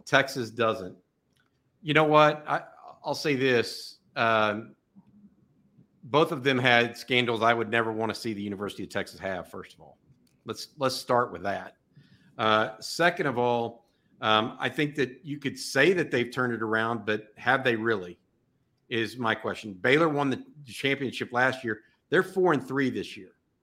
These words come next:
I don't know that, they may be seven and five this year at best. Um, I'm just putting that out there. So I don't, I don't feel like they're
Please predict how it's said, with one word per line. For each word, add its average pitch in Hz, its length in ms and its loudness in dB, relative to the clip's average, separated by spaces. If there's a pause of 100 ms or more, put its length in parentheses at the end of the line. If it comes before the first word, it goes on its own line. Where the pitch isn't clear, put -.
(640)
I 127 100 0
don't 180 240 4
know 156 200 4
that, 143 160 -8 (200)
they 160 240 4
may 180 240 2
be 160 420 -2
seven 139 520 -2
and 120 160 -2
five 143 580 2
this 156 240 -6
year 170 300 0
at 113 200 -6
best. - 520 -8 (760)
Um, 107 380 -2
I'm 131 120 -6
just 131 240 -4 (640)
putting 147 220 -2
that 120 120 6
out 113 240 0
there. 92 300 -16 (400)
So 131 140 2
I 135 80 8
don't, 170 160 0
I 147 80 -4
don't 175 220 2
feel 170 240 0
like 143 200 2
they're 143 480 6